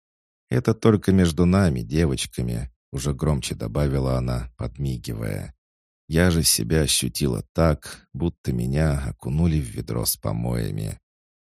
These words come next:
Пахла я, судя по словам начальницы, так же. Духи как духи", дорогие, между прочим. Отец привёз из командировки после какой-то конференции.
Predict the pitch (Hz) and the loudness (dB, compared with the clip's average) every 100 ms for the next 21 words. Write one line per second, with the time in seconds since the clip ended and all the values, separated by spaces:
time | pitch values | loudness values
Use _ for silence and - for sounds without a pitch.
0 | _ - 95 95 - 85 82 78 69 - | _ -2 0 0 2 4 6 4 2 -6
1 | - - - 82 73 64 - 62 67 58 | -10 -4 -2 0 -2 -2 -2 0 0 0
2 | 57 - 82 80 73 67 - 69 65 - | -2 0 2 4 2 0 -2 -4 -4 -6
3 | 50 - - 50 50 - - _ _ _ | -6 -6 -6 -8 -8 -10 -16 _ _ _
4 | _ 73 67 - 123 - 67 69 64 - | _ -6 -4 -4 -4 -4 -4 -6 -8 -8
5 | - 71 71 65 _ _ - 85 90 69 | -4 -4 -4 -6 _ _ 0 2 2 0
6 | 73 107 69 62 - - 50 - 52 50 | -2 0 -2 -4 -8 -6 -6 -4 -6 -8
7 | - _ _ _ - 64 - 80 85 - | -14 _ _ _ -6 -4 -2 -2 0 -2
8 | 71 69 65 - - - 52 50 55 69 | -2 -2 -2 -2 -6 -6 -6 -6 -2 0
9 | 73 - 67 58 58 - 80 - - - | -2 -2 -6 -6 -8 -8 -6 -4 -6 -6
10 | 58 64 58 60 - 58 - 60 67 58 | -6 -4 -4 -6 -6 -8 -4 -2 0 -2
11 | - 52 50 50 | -4 -4 -6 -8